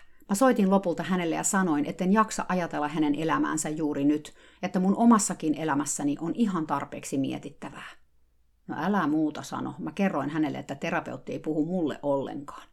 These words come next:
"No ole onnellinen", hehkuva aurinko huokas. "Hän soitti tänään taas päivällä sata kertaa, vaikka tiesi varsin hyvin, että mä nukuin juuri päiväunia."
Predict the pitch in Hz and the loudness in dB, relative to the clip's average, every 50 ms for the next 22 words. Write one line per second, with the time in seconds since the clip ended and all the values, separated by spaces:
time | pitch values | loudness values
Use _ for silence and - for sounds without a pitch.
0 | _ - _ _ _ _ _ _ _ _ _ _ _ - 170 - - 233 285 294 | _ -20 _ _ _ _ _ _ _ _ _ _ _ -8 -4 0 4 6 6 6
1 | 240 - - 220 220 240 233 202 175 147 131 120 131 131 131 - - 170 143 139 | 6 4 4 4 6 8 8 8 6 4 2 -2 -2 -4 -4 -4 -4 -4 -6 -6
2 | - - 143 135 131 135 135 139 147 143 139 135 - 143 135 135 135 - 165 156 | -6 -6 -4 -4 -2 -2 -2 -2 -2 -4 -4 -4 -4 -4 -4 -4 -4 -8 -10 -12
3 | - - - - - - - - 202 196 240 247 233 233 220 208 226 220 220 202 | -12 -12 -14 -18 -20 -20 -4 -2 0 2 4 2 2 2 2 2 4 6 6 6
4 | 175 165 185 175 175 - - 196 185 180 160 160 165 165 - - 190 185 - 131 | 4 2 0 -2 -2 0 0 0 2 2 0 -2 -2 -2 -2 -2 -2 0 -2 -4
5 | - - - 123 - - - - - - - - - - _ - 196 196 - 214 | -6 -4 -6 -8 -8 -8 -12 -12 -12 -12 -14 -18 -20 -20 _ -8 -6 -2 -2 -2
6 | 208 - 254 220 196 208 190 233 220 214 202 190 - 170 160 160 202 185 156 135 | 0 2 2 4 4 4 4 6 6 4 4 2 0 -2 2 2 4 4 4 2
7 | 135 143 - 156 156 160 156 175 180 170 - 151 131 131 165 170 165 160 156 147 | -2 -4 -6 -4 -2 0 0 0 -2 -4 -6 -6 -6 -4 -4 -4 -2 -2 -2 -4
8 | 147 - 147 143 135 135 135 - - - 135 131 139 143 - | -4 -4 -4 -4 -4 -4 -8 -10 -10 -10 -10 -8 -10 -10 -12